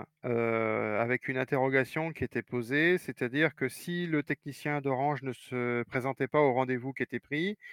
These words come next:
cela transformait le rendez-vous pour le technicien itinérant en rendez-vous simple et nous pensions que nous perdions la valeur des un virgule cinq, heu, rendez-vous, heu,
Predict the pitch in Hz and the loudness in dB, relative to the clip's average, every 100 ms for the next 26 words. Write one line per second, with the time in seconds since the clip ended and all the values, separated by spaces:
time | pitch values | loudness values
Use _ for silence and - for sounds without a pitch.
0 | - - _ _ _ - 147 143 - 147 | -20 -20 _ _ _ 2 4 4 2 -2
1 | - 151 151 156 151 135 135 139 139 143 | 0 0 2 2 4 4 4 2 0 0
2 | 160 139 120 - 131 127 - 143 - 131 | -2 0 0 0 -4 -6 -4 -2 -2 -2
3 | 131 131 147 151 151 - 127 131 127 120 | 0 2 2 2 0 -2 2 4 2 2
4 | 127 127 123 117 - 143 185 - 113 - | 0 0 -2 -4 4 4 4 2 -2 -2
5 | _ _ _ _ - - 147 165 165 151 | _ _ _ _ -6 8 12 12 10 4
6 | - 151 - - 160 190 - 156 165 147 | 0 0 0 -2 -2 -2 0 2 2 0
7 | 139 139 120 127 143 160 180 180 - 135 | 4 4 4 0 0 0 0 -2 4 4
8 | 131 139 135 151 160 139 135 131 - _ | 6 6 6 6 6 4 4 2 2 _
9 | - 160 160 139 127 139 131 - 147 143 | 2 6 6 4 0 0 -4 -2 0 0
10 | - 127 120 117 117 117 131 143 139 135 | -2 0 2 2 2 2 4 2 2 -2
11 | 131 147 143 139 - - 120 117 113 113 | -2 -4 -2 -4 -8 -4 -2 0 0 -2